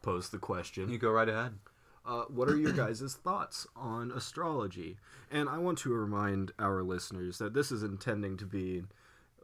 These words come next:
Speaker 1: uh, maybe a little bit more comedic and kind of freeform in our,
Speaker 2: Oh, yeah.
Speaker 1: in a way. You know, it's, it's scripted, but it's not, like, a full script. It's, like, prompts.
Speaker 2: Mm-hmm. They
Speaker 1: And
Speaker 2: call that a prompt.
Speaker 1: they, yeah. Uh, and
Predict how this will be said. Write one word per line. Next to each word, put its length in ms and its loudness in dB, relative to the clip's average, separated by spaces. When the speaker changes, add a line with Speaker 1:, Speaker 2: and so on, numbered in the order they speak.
Speaker 1:
uh, 40 -4
maybe 340 2
a 60 6
little 160 4
bit 120 0
more 180 -2
comedic 580 -2
and 300 -2
kind 240 0
of 100 0
freeform 680 0
in 100 -2
our, 160 2
Speaker 2:
Oh, 140 12
yeah. 180 4
Speaker 1:
in 100 2
a 80 2
way. 420 0
You 140 0
know, 220 -4
it's, 360 -8
it's 460 -8
scripted, 840 -2
but 140 2
it's 220 -2
not, 160 0
like, 120 -4
a 60 -8
full 300 -4
script. 480 -4
It's, 140 -8
like, 160 -6
prompts. 640 -6
Speaker 2:
Mm-hmm. 220 0
They 80 -2
Speaker 1:
And 80 2
Speaker 2:
call 140 6
that 100 4
a 40 0
prompt. 560 -4
Speaker 1:
they, 220 0
yeah. 300 0
Uh, 300 -2
and 280 0